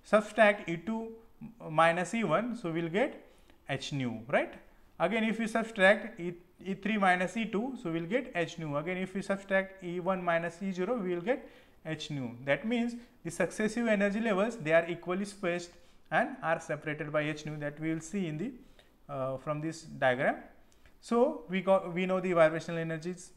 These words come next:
which are given by this formula, uh, where n is the quantum number, vibrational quantum number, and which takes the values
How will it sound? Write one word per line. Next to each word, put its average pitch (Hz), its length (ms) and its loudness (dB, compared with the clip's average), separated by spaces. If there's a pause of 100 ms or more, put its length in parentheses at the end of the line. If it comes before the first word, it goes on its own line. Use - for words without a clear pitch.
(140)
which 147 160 -6
are 151 80 2
given 156 340 -4
by 147 140 2
this - 420 -10
formula, 190 640 2 (360)
uh, 131 80 -10
where 180 360 2
n 165 180 -2
is 165 120 -8
the 165 80 -8
quantum 165 400 0
number, 175 340 0
vibrational 151 420 0
quantum 160 340 -2
number, 185 240 -2
and 156 240 -4
which 156 320 -12
takes 185 280 -8
the 147 100 -12
values 160 480 0